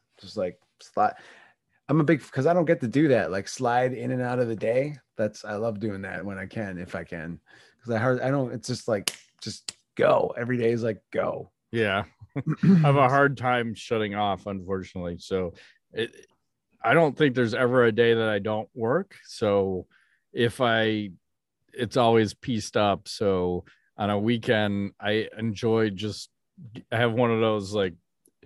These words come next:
Speaker 2: it's not an inflatable pool, but just like a, I don't know what the fuck you call that. One of those Intex pools. I like just going in there, and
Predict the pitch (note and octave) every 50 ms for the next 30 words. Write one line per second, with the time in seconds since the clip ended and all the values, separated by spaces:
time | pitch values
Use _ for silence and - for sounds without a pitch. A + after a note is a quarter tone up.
0 | - - - _ _ _ _ _ - - C#3 C#3+ - - A#3+ A#3 G3+ F3 D3+ B2+
1 | - - C#3 B2+ B2+ B2 A#2 G2+ A2 G#2 F2+ - - G#2+ G2+ G2+ G2 G2 F2+ G2
2 | F#2+ F2+ - G#2 G2 - - G#2+ G#2 G2+ F#2 G2 F#2+ F#2+ F#2+ F#2 F#2 F2+ E2+ E2+
3 | _ _ _ _ _ _ _ _ _ _ _ _ _ _ - D#3 D3 G#2 F2 F2+
4 | E2+ D#2 - F2 - - F#2 E2+ E2+ F2 E2 - F2 E2 E2+ F2 F2+ G2+ A#2 C3+
5 | C#3+ C#3+ C#3 C3 A#2 - - D3 C3 A#2+ G2+ - - A#2 A2 F#2+ - - - -
6 | A2 G2+ G2 F#2+ G2+ G#2 F#2+ - - _ _ _ _ _ - _ - A2 A2+ A#2+
7 | A#2+ G#2+ A2+ A2+ G2+ G2 A2+ A2+ A2+ A2+ A2 A2 A2 G#2 G2+ G2 G2+ G2+ G#2 G#2+
8 | A2 A2 G#2 G2 F#2+ F#2+ F2+